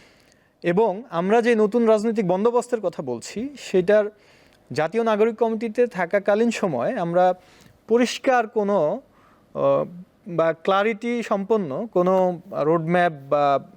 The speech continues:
বক্তব্য সেভাবে আসলে, আহ, আমি ফিল করি যে সেভাবে আমরা দিতে পারিনি।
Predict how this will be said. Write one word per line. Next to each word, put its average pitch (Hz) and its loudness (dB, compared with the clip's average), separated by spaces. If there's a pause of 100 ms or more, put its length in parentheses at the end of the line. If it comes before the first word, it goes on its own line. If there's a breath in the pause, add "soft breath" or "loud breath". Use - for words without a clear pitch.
(120)
বক্তব্য 180 0
সেভাবে 190 0
আসলে, 180 2
আহ, - -16
আমি 196 0 (360)
ফিল 208 2
করি 208 2
যে 202 2
সেভাবে 185 0
আমরা 170 2
দিতে 185 0
পারিনি। 117 -4